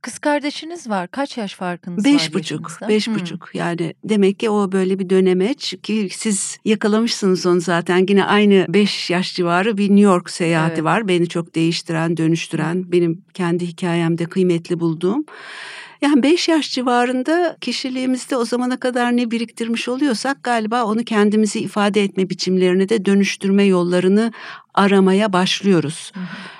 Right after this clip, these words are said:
Speaker 2: Ben şimdi bütün hikayeye bakınca şanslı olduğumu düşünüyorum. Yani o zamandan tutturduğum yolda devam ede gelmişim.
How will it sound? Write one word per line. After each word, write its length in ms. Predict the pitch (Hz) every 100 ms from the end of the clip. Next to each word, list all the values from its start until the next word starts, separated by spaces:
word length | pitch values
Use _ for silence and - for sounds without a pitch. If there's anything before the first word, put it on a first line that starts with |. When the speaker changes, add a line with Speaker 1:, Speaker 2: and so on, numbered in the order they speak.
| - -
Speaker 2:
Ben 140 | 214
şimdi 300 | 220 214 202
bütün 220 | 190 202 220
hikayeye 480 | 202 202 190 196
bakınca 500 | 190 233 330 302 311
şanslı 440 | 302 - 262 269 285
olduğumu 400 | 254 196 180 180
düşünüyorum. 520 | 185 - 180 180 180
Yani 240 | 185 185
o 100 | 180
zamandan 540 | 202 214 208 214 214 214
tutturduğum 680 | 226 214 254 202 220 226
yolda 360 | 208 190 202 240
devam 380 | 190 208 220 208
ede 180 | 202 214
gelmişim. 720 | 190 170 165 165 - 262